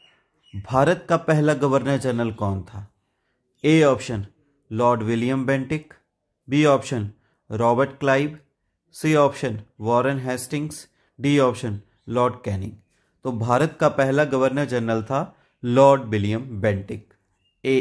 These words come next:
is the correct answer। नेक्स्ट क्वेश्चन है, who was the last governor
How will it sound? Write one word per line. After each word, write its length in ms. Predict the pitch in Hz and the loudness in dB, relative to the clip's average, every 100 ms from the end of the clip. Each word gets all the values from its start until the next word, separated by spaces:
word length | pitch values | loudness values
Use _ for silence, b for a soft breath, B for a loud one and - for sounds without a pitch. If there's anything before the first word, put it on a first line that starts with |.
| 127 | -2
is 120 | 113 101 | -10 -4
the 140 | 123 160 - _ - | -2 -2 -6 _ -4
correct 320 | 117 110 - - | -4 -6 -12 -4
answer। 260 | 110 98 104 _ _ _ _ _ _ _ _ _ _ _ _ _ _ _ _ _ _ _ _ _ _ _ _ 127 | -4 -6 -12 _ _ _ _ _ _ _ _ _ _ _ _ _ _ _ _ _ _ _ _ _ _ _ _ -2
नेक्स्ट 240 | 131 - | -2 -2
क्वेश्चन 320 | 147 - 151 | -6 -2 -2
है, 160 | 151 151 180 b b b b _ | 0 0 -2 b b b b _
who 100 | 165 196 170 | 0 2 4
was 280 | 135 135 135 | 4 4 2
the 100 | 135 156 147 | 0 0 2
last 420 | 127 139 165 - - | 4 4 2 -8 -6
governor 320 | 131 131 131 | -2 -2 -2